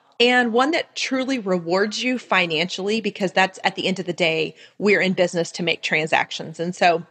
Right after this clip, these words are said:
as you've grown and as your product suite has become cleaner and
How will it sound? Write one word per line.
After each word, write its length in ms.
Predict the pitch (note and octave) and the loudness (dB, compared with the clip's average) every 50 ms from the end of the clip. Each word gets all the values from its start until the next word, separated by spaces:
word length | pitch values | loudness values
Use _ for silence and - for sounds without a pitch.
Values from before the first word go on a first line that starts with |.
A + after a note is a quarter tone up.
| _ _ _ _ _ _ _ - | _ _ _ _ _ _ _ 0
as 220 | G#3 A3 A#3+ - | 0 0 0 0
you've 180 | B3 B3+ A#3 G3 | -2 -2 -4 -4
grown 380 | - G3 G#3 G#3+ G#3 G#3+ A3 A3 | 0 2 2 4 4 4 4 4
and 140 | G#3 F#3 | 4 4
as 240 | G#2+ C#3 F3+ G3 F#3 | 4 4 4 2 2
your 240 | G#3 G3+ G#3 G#3 - - - - - _ | 2 2 2 0 -2 -6 -16 -18 -18 _
product 460 | - - C4+ A#3 A#3+ A#3 G3+ - - | 0 4 6 6 6 4 2 0 -4
suite 320 | - - - - G#3+ E3 G#3 | -10 -10 -6 -4 -4 -2 -2
has 160 | A3 G#3 F#3 | -2 -2 0
become 340 | - F#3 F#3 - F#3+ F3+ F3 | -2 -4 -4 -4 -6 -6 -6
cleaner 500 | - - - A#3 A3 G#3+ G3+ G3+ G3+ G3 | -10 -8 -4 -2 0 0 2 0 0 0
and 320 | - - E3+ E3+ E3+ E3 | -2 -4 -4 -4 -6 -8